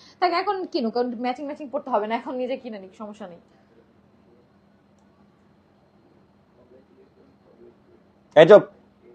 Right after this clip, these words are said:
Speaker 1: আপু, আহাদ ভাইয়ার উচিত হয় নাই তোমার জোরাজুরিতে আখিকে আবার বিয়ে করা,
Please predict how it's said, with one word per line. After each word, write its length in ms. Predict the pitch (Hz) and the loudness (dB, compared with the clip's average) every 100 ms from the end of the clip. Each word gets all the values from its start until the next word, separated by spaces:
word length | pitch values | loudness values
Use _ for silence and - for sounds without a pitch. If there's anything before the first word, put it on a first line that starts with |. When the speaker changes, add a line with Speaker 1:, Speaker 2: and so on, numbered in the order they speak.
| - _ - _ - _ - _ - _ - - - - - - - | -20 _ -20 _ -20 _ -20 _ -20 _ -20 -20 -20 -20 -20 -18 -12
Speaker 1:
আপু, 180 | 254 | 0
আহাদ 240 | 302 302 254 | 2 2 0
ভাইয়ার 480 | 311 302 302 302 240 | 2 4 4 2 -2
উচিত 320 | 254 294 226 | -6 -8 -8
হয় 220 | 262 262 | -6 -6
নাই 240 | 262 277 294 | -4 -4 -4
তোমার 340 | 254 240 247 | -6 -4 -4
জোরাজুরিতে 540 | 254 233 233 254 254 247 | -2 -2 -2 -4 -4 -4
আখিকে 440 | 208 233 262 262 | -4 -8 -4 -2
আবার 360 | 208 208 233 220 | -2 0 -2 -2
বিয়ে 200 | 214 185 | -4 -4
করা, 280 | 170 165 | -6 -10